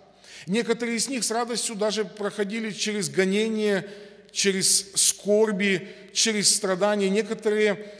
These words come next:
даже с радостью принимали, когда разграбливали их дома и, может быть, даже лишали их,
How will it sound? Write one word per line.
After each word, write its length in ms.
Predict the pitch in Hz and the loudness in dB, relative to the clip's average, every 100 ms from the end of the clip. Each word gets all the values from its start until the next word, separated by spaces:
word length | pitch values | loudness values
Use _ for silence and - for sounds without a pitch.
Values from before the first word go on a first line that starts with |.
| - | -6
даже 540 | 147 214 175 208 202 | 0 2 4 2 2
с 160 | 202 - | 0 0
радостью 540 | 208 247 247 - 233 | 0 -2 -4 -4 -4
принимали, 520 | 170 202 202 208 220 208 | -4 -4 -2 0 0 -2
когда 520 | - 180 170 208 202 | -4 -4 2 4 4
разграбливали 920 | 196 160 160 202 220 233 202 175 175 | 2 0 -2 0 0 0 0 2 0
их 220 | 180 151 | -2 0
дома 380 | 180 175 196 202 | 2 2 2 2
и, 60 | 165 | 2
может 240 | 180 175 | -2 -2
быть, 140 | 175 | -2
даже 240 | 170 180 196 | 0 0 0
лишали 500 | 196 - 233 254 226 | 0 0 0 -2 -2
их, 240 | 190 165 | -2 -4